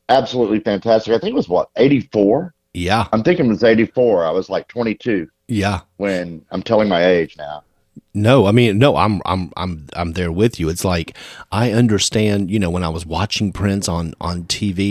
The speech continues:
Speaker 2: you know, on the movie theater and stuff, I was like, "Oh my God, this is so awesome," 'cause he was such a great, talented performer, pumps and all, pumps and all. But I also liked it whenever he had,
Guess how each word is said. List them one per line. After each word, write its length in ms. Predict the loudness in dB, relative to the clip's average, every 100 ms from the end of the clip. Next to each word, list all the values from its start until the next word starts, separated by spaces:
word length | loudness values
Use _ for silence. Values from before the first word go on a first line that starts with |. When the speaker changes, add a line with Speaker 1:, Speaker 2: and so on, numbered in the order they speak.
| -2
Speaker 2:
you 140 | -2 -2
know, 160 | -4
on 140 | -4 -8
the 80 |
movie 280 | -4 -2 -2
theater 360 | -2 0 0 0
and 120 | -2
stuff, 240 | -2 -2
I 80 | 0
was 220 | -2 -2
like, 240 | -2 -4 -6
"Oh 160 | -6 -4
my 160 | -2 -4
God, 280 | -2 -4
this 200 | -2 -2
is 80 | -2
so 320 | -2 0 0 0
awesome," 320 | -4 -4 -4
'cause 140 | -2
he 40 | 0
was 140 | 0
such 220 | -2 -4
a 40 | -4
great, 300 | -4 -4 -6
talented 420 | -6 -6 -6 -8
performer, 400 | -8 -6 -4 -4
pumps 380 | 2 2 4 4
and 100 | 2
all, 280 | 0 -4 _ -10
pumps 380 | 2 2 2 0
and 280 | -4 -4 -4
all. 320 | -6 -6 -8 -14 -16 -4
But 120 | 0
I 60 | 0
also 360 | 2 2 2 0
liked 240 | 0 0
it 80 | -2
whenever 300 | -2 -2 -2
he 160 | -4 -4
had, 400 | -2 -2 -6